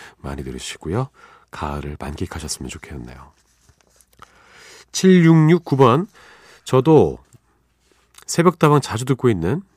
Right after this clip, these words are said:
육십팔 세 누나예요." 아, 누님 오셨습니까?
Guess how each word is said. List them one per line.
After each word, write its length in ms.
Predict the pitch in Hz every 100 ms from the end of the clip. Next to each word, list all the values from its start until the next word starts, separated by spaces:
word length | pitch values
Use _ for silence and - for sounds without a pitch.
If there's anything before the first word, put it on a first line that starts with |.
| -
육십팔 500 | 110 113 131 - 139
세 200 | 123 110
누나예요." 560 | 98 117 123 78 65 -
아, 160 | 156 185
누님 240 | 156 202
오셨습니까? 800 | 143 127 - 78 67 65 57 -